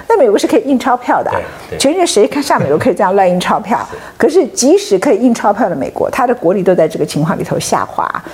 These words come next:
Speaker 1: 日本更是下滑。
Speaker 2: 对。
Speaker 1: 那我问你一个问题，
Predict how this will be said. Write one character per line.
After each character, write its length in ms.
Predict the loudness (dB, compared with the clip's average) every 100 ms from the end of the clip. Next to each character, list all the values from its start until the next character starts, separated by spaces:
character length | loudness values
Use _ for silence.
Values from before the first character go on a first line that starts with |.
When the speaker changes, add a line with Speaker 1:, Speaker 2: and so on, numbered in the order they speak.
| -16 -18 2
Speaker 1:
日 160 | 4
本 240 | 4 0 -2 -12 -6
更 180 | 0 2
是 140 | 2
下 240 | 0 0 -2
滑。 180 | -4 -4 -4 -10
Speaker 2:
对。 80 | -16 -4
Speaker 1:
那 200 | 0 0 -4 -12
我 100 | 0
问 200 | 2 2 0
你 60 |
一 40 | -2
个 100 | -2
问 120 | -2
题， 200 | -4 -14